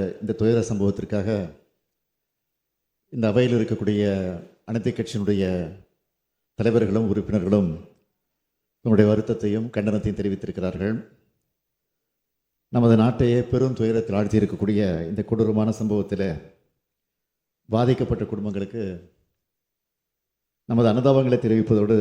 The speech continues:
இதுபோன்ற நிகழ்வுகள் எதிர்காலத்தில் நிகழாமல் தடுத்திட ஒன்றிய அரசு அனைத்து நடவடிக்கைகளையும் எடுத்திட வேண்டும் என்று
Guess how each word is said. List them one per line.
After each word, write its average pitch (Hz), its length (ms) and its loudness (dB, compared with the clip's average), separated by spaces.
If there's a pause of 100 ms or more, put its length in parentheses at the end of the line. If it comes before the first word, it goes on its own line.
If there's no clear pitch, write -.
(280)
இதுபோன்ற 120 400 -4
நிகழ்வுகள் 117 480 -6 (1400)
எதிர்காலத்தில் 135 560 2
நிகழாமல் 120 500 -4
தடுத்திட 107 380 -4 (600)
ஒன்றிய 120 280 -2
அரசு 113 260 -2 (1300)
அனைத்து 135 440 0
நடவடிக்கைகளையும் 113 640 0 (120)
எடுத்திட 117 340 0
வேண்டும் 101 260 -2
என்று 104 200 -2